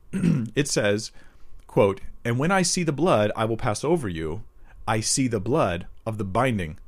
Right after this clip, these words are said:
of Isaac." Why is this significant? Because they're saying that this Passover representing the firstborn is ultimately tied prophetically to Isaac and what Abraham did in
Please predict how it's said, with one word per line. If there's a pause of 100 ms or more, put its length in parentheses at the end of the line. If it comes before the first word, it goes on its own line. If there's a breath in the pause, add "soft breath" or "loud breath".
(140)
of
Isaac." (1300)
Why
is
this
significant? (720 loud breath)
Because (680)
they're
saying
that
this
Passover (500 soft breath)
representing
the
firstborn (280)
is
ultimately
tied
prophetically
to
Isaac
and
what
Abraham
did
in